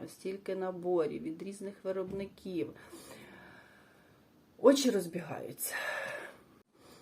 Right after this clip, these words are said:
Ну, і ви розумієте, що коли ти потрапляєш в таке місце, неможливо піти без покупочок. Я намагалася зробити максимально корисні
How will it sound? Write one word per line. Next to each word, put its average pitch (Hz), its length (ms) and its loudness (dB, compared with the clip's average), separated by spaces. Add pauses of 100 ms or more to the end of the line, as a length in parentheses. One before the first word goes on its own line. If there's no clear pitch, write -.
(520)
Ну, 311 240 8
і 226 100 -2
ви 208 120 0
розумієте, 175 600 -4
що - 180 -8
коли 185 480 -2 (160)
ти 170 100 -6
потрапляєш 160 640 -6
в - 100 -20
таке 156 280 -4
місце, 277 460 4
неможливо 190 600 0
піти 175 320 -4
без 175 260 -2
покупочок. - 760 -6
Я 190 200 -2
намагалася 185 720 0
зробити 175 420 0
максимально 196 640 -2
корисні 160 460 -2